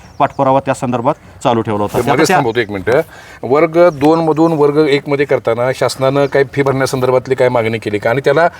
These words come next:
Speaker 2: अ, लगेच तुम्ही तयार कसं झाला हा एक माझा प्रश्न आहे. कारण, अ, शक्यतो शासनाच्या बऱ्याच नियमांवर ग्रामस्थ ज्यावेळेला एकीनं लढा देतात त्यावेळेला बऱ्याच त्यांना यश येतं, पण या बाबतीमध्ये ज्यावेळेला शासनानं तुम्हाला सांगितलं की पैसे, त्यावेळेला तुम्ही नेमकं काय केलं?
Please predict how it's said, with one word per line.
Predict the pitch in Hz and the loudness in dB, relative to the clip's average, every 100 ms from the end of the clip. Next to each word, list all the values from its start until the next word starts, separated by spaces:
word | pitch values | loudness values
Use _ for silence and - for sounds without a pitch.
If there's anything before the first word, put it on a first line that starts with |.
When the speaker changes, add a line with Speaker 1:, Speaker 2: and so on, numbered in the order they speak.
| - - | -16 -2
Speaker 2:
अ, | 135 | -2
लगेच | 127 143 180 175 | 0 0 0 0
तुम्ही | 175 170 160 | -2 0 0
तयार | 156 | 0
कसं | 151 147 | 0 0
झाला | 147 139 | 0 0
हा | |
एक | 139 | 0
माझा | 135 120 | -2 -2
प्रश्न | 113 - 101 | -4 -4 -4
आहे. | 127 - - | -6 -10 -4
कारण, | 139 151 160 | 0 2 2
अ, | 160 160 139 | 2 2 0
शक्यतो | 147 - 165 175 | -4 -2 2 2
शासनाच्या | 160 151 - 160 151 165 | 2 0 0 -2 0 0
बऱ्याच | 156 156 151 | 2 0 0
नियमांवर | 160 151 151 151 156 156 | 0 2 2 2 2 2
ग्रामस्थ | - - 139 143 151 156 | -4 -8 -2 0 0 0
ज्यावेळेला | 156 156 156 139 | 2 2 2 0
एकीनं | 143 156 156 151 | -2 0 -2 0
लढा | 143 147 | 0 2
देतात | 143 127 | 2 2
त्यावेळेला | 127 135 135 | 2 0 2
बऱ्याच | 135 | 0
त्यांना | 143 143 143 | 0 0 0
यश | 139 | 0
येतं, | 120 131 - - | -2 -2 -4 -2
पण | |
या | 143 170 | 2 2
बाबतीमध्ये | 170 - 175 175 180 185 - - | 2 0 -2 2 2 0 -4 -8
ज्यावेळेला | 127 165 165 160 | 0 0 2 0
शासनानं | 170 175 | 0 0
तुम्हाला | 175 175 | 2 2
सांगितलं | 180 170 156 | 2 -2 -2
की | 151 | 0
पैसे, | 151 151 135 | 0 0 0
त्यावेळेला | 151 156 151 | 2 0 -2
तुम्ही | 156 | -2
नेमकं | 151 120 | -2 -2
काय | 113 92 | -2 -4
केलं? | 82 | -6